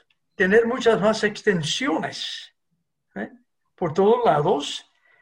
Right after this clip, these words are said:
tener cursos por la noche, tener cursos de fines de semana,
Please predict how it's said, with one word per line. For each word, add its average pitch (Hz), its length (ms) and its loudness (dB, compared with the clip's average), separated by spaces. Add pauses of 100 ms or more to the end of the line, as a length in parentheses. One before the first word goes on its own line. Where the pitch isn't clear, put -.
(240)
tener 208 320 0
cursos 233 400 -4
por 190 200 0
la 156 140 2
noche, 247 720 -2
tener 214 340 0
cursos 240 480 -6
de 214 120 2
fines 220 480 -2
de 190 100 -2
semana, 185 680 -2